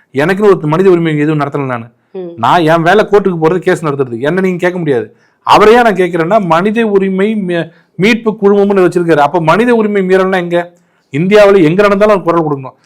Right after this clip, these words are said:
Speaker 2: கண்டிப்பா.
Speaker 1: தமிழ்நாட்டுல நடந்தாலும் குரல் கொடுக்கணும்.
Speaker 2: நிச்சயமா.
Speaker 1: திருப்பூர் நடக்கும்போது எங்கன்னு கேட்டா ஆள் காணோம். ஆனா இப்ப ஜி ஆர் எஸ் வரும்போது பாத்தீங்கன்னா, ஏன்னா ஒரு லெட்டர் ஒண்ணு எழுதுறாரு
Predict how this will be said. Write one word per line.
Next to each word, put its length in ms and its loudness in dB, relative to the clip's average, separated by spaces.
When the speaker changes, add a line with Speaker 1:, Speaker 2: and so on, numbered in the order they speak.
Speaker 2:
கண்டிப்பா. 260 -2
Speaker 1:
தமிழ்நாட்டுல 380 4
நடந்தாலும் 280 2
குரல் 220 -2
கொடுக்கணும். 260 -6
Speaker 2:
நிச்சயமா. 80 -10
Speaker 1:
திருப்பூர் 360 2
நடக்கும்போது 440 2
எங்கன்னு 280 -2
கேட்டா 240 0
ஆள் 160 2
காணோம். 280 -8
ஆனா 160 0
இப்ப 200 2
ஜி 180 0
ஆர் 100 6
எஸ் 140 -2
வரும்போது 400 -2
பாத்தீங்கன்னா, 460 -4
ஏன்னா 260 0
ஒரு 100 0
லெட்டர் 240 0
ஒண்ணு 200 0
எழுதுறாரு 300 -2